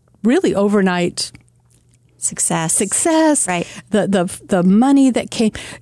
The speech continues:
Speaker 1: it didn't change her. She was still very, um,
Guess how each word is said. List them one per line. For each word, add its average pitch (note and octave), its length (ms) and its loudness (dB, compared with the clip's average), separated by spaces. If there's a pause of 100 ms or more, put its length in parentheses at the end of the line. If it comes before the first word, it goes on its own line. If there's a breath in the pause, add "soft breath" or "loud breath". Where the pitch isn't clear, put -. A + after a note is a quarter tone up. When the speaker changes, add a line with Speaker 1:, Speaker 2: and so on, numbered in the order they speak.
Speaker 1:
it A#3+ 140 0
didn't C#4+ 240 2
change B3+ 400 2
her. E3+ 180 -2
She A#3 220 0
was A3 140 2
still A3+ 600 2 (460 soft breath)
very, B3 680 2 (420)
um, F3 640 0